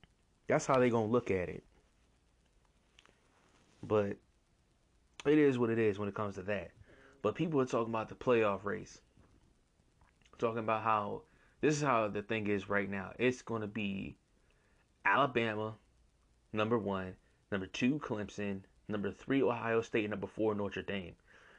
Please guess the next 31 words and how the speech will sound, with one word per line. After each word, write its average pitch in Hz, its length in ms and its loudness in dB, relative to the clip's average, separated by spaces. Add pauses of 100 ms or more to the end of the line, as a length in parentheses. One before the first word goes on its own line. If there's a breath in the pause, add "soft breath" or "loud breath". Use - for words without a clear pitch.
(120)
Now, 110 140 0
people 165 320 0
feel 139 220 2
like 110 320 0 (680)
two 147 180 4
teams 127 340 2
shouldn't 110 280 0
be 104 180 -2
there. 85 320 -8 (560 soft breath)
They 107 100 4
feel 151 220 4
like 120 200 2
Ohio 117 320 -2
State 117 280 0
shouldn't 110 320 0
be 113 160 -4
there 107 160 4
because 101 280 -4
Ohio 113 300 -2
State 113 200 0
really 117 200 2
hasn't 104 240 -2
played 110 240 2
any 101 180 -2
games. 92 480 -6 (760 soft breath)
I 123 140 -2
kinda 147 260 0
get 127 200 2
the 120 40 -8
same 123 440 0
feeling 127 520 0